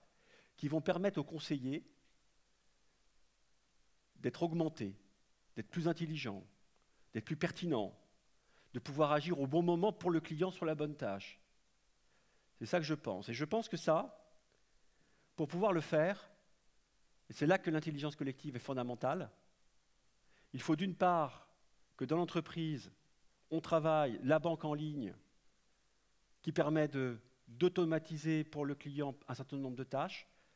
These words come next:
Ça libère du temps pour le conseiller et ce temps gagné, il va pouvoir le faire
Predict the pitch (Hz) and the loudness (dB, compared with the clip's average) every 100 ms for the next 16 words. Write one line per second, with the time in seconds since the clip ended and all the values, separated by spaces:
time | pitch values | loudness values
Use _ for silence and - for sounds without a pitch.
0 | _ _ - - 131 165 180 175 170 175 | _ _ -8 0 2 4 2 2 0 -2
1 | 165 143 147 135 139 143 202 254 - _ | 0 -4 -4 -6 -4 -2 -2 -4 -12 _
2 | _ _ 147 - 139 196 214 170 151 151 | _ _ -2 0 -2 -2 2 2 4 2
3 | 214 151 127 123 175 196 156 147 - 143 | 0 0 -2 0 -2 0 0 0 0 0
4 | 160 | 0